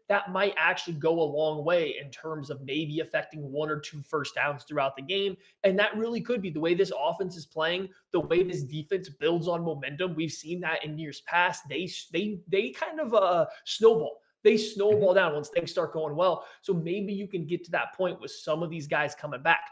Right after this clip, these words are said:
Speaker 1: I don't think the defense is gonna all of a sudden turn into a top ten defense this year. No chance. But maybe they can become the twenty-fifth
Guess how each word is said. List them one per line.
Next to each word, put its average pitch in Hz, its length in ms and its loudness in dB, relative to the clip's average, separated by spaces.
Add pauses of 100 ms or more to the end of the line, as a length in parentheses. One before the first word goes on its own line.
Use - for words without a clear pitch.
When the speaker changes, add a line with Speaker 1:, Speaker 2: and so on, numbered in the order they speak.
(140)
Speaker 1:
I 208 120 4
don't 226 220 2
think 202 140 2
the 165 80 -4
defense 165 300 -6
is 151 100 -10
gonna 147 220 -6
all 156 180 8
of 143 60 0
a 143 40 -6
sudden 143 200 -4
turn 151 220 -4
into 143 160 -4
a 147 40 0
top 143 220 0
ten 147 200 -6
defense 127 360 -8
this - 180 -18
year. - 160 -18 (380)
No 180 240 12
chance. - 460 -2 (280)
But 240 120 6
maybe 214 400 0
they 214 140 4
can 208 180 0
become 185 260 -4
the 170 80 -4
twenty-fifth 185 800 0